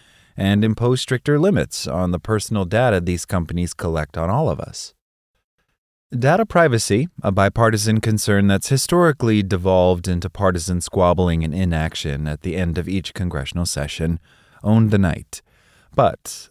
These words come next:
a popular line in a speech doesn't mean the U S will have a national privacy law anytime in the foreseeable future. "You saw the people on both sides of the aisle stand up. So that's a good sign," says U S Senator Cory Booker, a New Jersey Democrat.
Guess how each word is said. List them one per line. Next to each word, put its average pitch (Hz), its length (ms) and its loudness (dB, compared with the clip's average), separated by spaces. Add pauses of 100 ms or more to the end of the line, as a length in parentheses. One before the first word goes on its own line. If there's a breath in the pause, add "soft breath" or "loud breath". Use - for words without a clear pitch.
a 110 120 -2
popular 185 560 4
line 113 400 4
in 101 120 0
a 95 60 2
speech - 640 -4
doesn't 139 340 0
mean 123 220 2
the 110 220 4
U 110 80 6
S 95 200 2
will 101 120 0
have 87 260 -2
a 78 140 0
national 76 560 -6
privacy 104 560 -2
law 85 220 2
anytime 90 540 -4
in 82 80 -4
the 87 60 -6
foreseeable 113 480 -6
future. - 540 -6 (920)
"You 131 80 -2
saw 202 220 2
the 220 100 0
people 147 300 2
on 113 160 2
both 101 240 4
sides 101 360 4
of 98 80 0
the 101 140 2
aisle 92 240 4
stand 87 380 -2
up. - 240 -10 (340 soft breath)
So 151 260 4
that's 185 220 2
a 139 60 -2
good 95 180 2
sign," 98 400 -2
says 87 400 0
U 98 140 4
S 92 100 0
Senator 92 480 2
Cory 113 320 2
Booker, 87 480 -2 (340 soft breath)
a 90 120 0
New 98 160 4
Jersey 92 320 0
Democrat. 87 720 -4